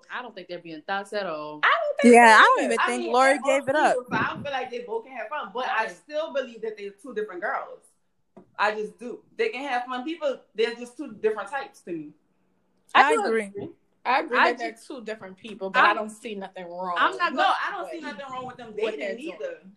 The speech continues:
Speaker 1: I'm not gonna, I don't know if they're two different people, but I know one doesn't say as much.
Speaker 4: Mm-hmm.
Speaker 1: She
Speaker 4: She's
Speaker 1: doesn't
Speaker 4: more
Speaker 1: s-,
Speaker 4: quiet.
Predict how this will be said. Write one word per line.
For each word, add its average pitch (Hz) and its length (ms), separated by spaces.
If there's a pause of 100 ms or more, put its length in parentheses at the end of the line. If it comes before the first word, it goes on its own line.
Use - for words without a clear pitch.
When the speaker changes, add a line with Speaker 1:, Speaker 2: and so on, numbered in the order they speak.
(300)
Speaker 1:
I'm 285 160
not 285 160
gonna, 277 220
I 269 80
don't 277 180
know 269 120
if 254 100
they're 226 200
two 285 140
different 233 220
people, 277 260
but 196 160
I 180 140
know 214 260
one 220 580 (200)
doesn't 208 460 (100)
say 214 380
as 165 200
much. - 580 (340)
Speaker 4:
Mm-hmm. 208 380
Speaker 1:
She 202 160
Speaker 4:
She's 214 40
Speaker 1:
doesn't 214 220
Speaker 4:
more 247 140
Speaker 1:
s-, 247 60
Speaker 4:
quiet. 240 420